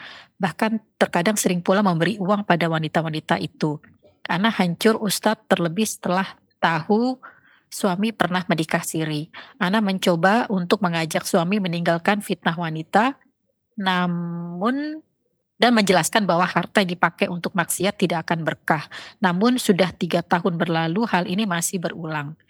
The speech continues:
Jika ketua-, ketahuan, minta maaf dan menegaskan bahwa suami masih cinta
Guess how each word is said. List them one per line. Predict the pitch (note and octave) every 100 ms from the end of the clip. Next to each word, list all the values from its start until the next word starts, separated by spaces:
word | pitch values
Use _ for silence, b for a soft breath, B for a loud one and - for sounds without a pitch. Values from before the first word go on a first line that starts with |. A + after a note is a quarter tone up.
| b b _ -
Jika | F#3 F#3+
ketua-, | G3 - F3+ - _ -
ketahuan, | G3+ G3 F#3 F#3 A3+
minta | A3+ F#3+ E3+
maaf | F3 - G#3 - -
dan | F3+
menegaskan | E3+ E3 D#3+ D#3 - G#3 F3
bahwa | D#3+
suami | E3 G3 F3+ A#3
masih | G3 E3+ -
cinta | - F#3+